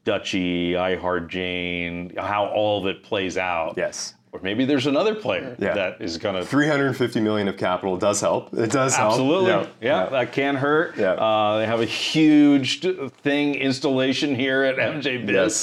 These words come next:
Speaker 2: Yes.
Speaker 1: although I'm sure they paid for that <laughs> before they, they got the new, uh, recent influx.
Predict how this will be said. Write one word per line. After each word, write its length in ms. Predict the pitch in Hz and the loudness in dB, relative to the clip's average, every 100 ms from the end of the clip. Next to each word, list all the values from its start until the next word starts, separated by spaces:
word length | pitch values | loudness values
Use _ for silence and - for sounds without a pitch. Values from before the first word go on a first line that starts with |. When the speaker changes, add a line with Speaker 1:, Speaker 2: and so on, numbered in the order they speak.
| 208 | -4
Speaker 2:
Yes. 40 | 175 | 0
Speaker 1:
although 260 | 117 117 117 | 2 4 2
I'm 80 | 110 | 2
sure 180 | 135 | 2
they 140 | 120 110 | 2 2
paid 320 | 110 110 98 | 2 0 0
for 100 | 110 | 0
that 240 | 101 101 | -2 -2
<laughs> 60 | 101 | -4
before 380 | - 185 190 147 | -2 2 4 4
they, 260 | 143 120 113 - 180 | 4 2 0 -6 -2
they 180 | 127 113 | 0 2
got 240 | 113 117 | 2 2
the 100 | 120 | 0
new, 360 | 107 113 110 104 | 0 2 2 2
uh, 480 | 101 101 98 101 101 - | 0 0 -2 -2 -6 -6
recent 520 | 107 123 113 - 107 | 0 2 2 -2 -4
influx. 840 | 120 107 104 107 101 131 - - | -4 -4 -4 0 0 0 -4 -12